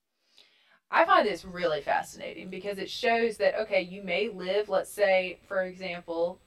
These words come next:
I live in a, a Democrat county. What impacts me more, the environment that I live in or the parents that I am surrounded by? And it really is the parents that form, and it, to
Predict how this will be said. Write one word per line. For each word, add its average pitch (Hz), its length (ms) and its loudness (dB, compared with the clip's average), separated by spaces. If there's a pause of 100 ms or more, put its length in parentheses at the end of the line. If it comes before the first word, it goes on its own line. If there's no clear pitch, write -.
(180)
I 180 200 2
live 180 360 -8
in 175 120 -4
a, 165 260 0
a 180 120 0
Democrat 175 540 0
county. 156 500 -6 (800)
What 196 320 4
impacts 226 500 0
me 202 140 -10
more, 202 480 0
the 202 120 -10
environment 185 640 2
that 196 100 4
I 170 160 6
live 170 300 0
in 277 240 -6
or 202 300 2
the 190 160 -8
parents 185 760 -10
that - 400 4 (560)
I 175 200 0
am 170 160 -6
surrounded 330 600 0
by? - 320 -6 (340)
And 214 120 -2
it 202 160 0
really 220 440 2
is 220 420 2 (380)
the 202 120 -8
parents 196 520 -4 (120)
that 196 200 2
form, 208 400 2 (140)
and - 160 2
it, - 260 -2
to 370 200 -6